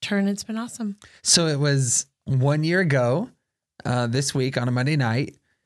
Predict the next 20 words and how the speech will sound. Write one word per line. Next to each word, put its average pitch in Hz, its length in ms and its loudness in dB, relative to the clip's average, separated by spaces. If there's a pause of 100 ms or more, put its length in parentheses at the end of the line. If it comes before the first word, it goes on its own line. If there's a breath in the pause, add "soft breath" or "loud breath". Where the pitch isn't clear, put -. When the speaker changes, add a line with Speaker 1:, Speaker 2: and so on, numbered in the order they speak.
(240)
Speaker 2:
where 127 280 2
we 123 140 0
were 127 140 0
in 147 140 0
Houston 147 600 -2 (240)
at 123 420 0
our 117 260 0
creative 131 500 0
agency, 120 720 -2
and 120 260 0
we 120 160 0
held 120 300 0
a 123 40 -2
launch 123 300 0
event. 127 280 -2
We 127 100 -2
had, 120 400 0 (560 soft breath)
uh, 117 300 0
friends 143 640 0
and 117 380 0